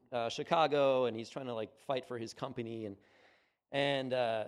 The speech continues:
Chris Farley, just tremendous, and he's like,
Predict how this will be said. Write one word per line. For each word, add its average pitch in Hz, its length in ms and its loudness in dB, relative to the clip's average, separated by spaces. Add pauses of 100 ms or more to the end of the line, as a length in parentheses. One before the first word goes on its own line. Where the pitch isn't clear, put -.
Chris 185 180 -2
Farley, 123 360 2
just - 180 -12
tremendous, 120 840 -4
and 120 320 -4
he's 131 260 -8
like, 113 400 -4